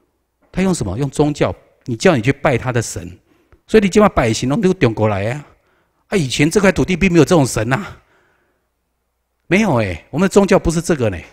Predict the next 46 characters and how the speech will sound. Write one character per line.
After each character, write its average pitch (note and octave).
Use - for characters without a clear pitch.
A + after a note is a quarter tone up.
因 G#3
为 G3
它 G3
是 F#3+
文 F3
化 E3+
上 E3+
的 B2+
强 G#2
势 B2+
嘛。 G2+
后 G3+
来 D3+
因 F3+
为 F3
他 E3
们 E3
那， E3
那 D#3+
边 F3
人 A#2+
变 C#3+
多 B2+
了， F#2+
他 C#3+
就 D3+
开 E3
始 B2
侵 C#3
略 C3+
这 B2
边 A2+
啊。 A2
他 G3
用 F#3+
宗 F#3+
教， D3+
用 F#3
姓 D#3
氏， B2
叫 F#3+
你 F3+
对 F3+
也 B2+
神 F#2
也 G2